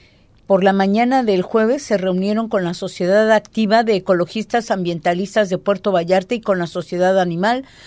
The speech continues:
donde platicaron de la problemática que han estado enfrentando durante años.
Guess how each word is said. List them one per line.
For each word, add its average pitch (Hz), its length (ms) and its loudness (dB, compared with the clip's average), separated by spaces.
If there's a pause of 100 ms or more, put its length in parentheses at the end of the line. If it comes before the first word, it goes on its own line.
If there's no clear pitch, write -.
(160)
donde 294 300 4
platicaron 233 580 2
de 220 80 2
la 170 180 2
problemática 185 760 0
que 226 120 -2
han 196 120 0
estado 185 320 -2
enfrentando 185 640 -2
durante 165 400 -2
años. 190 360 -2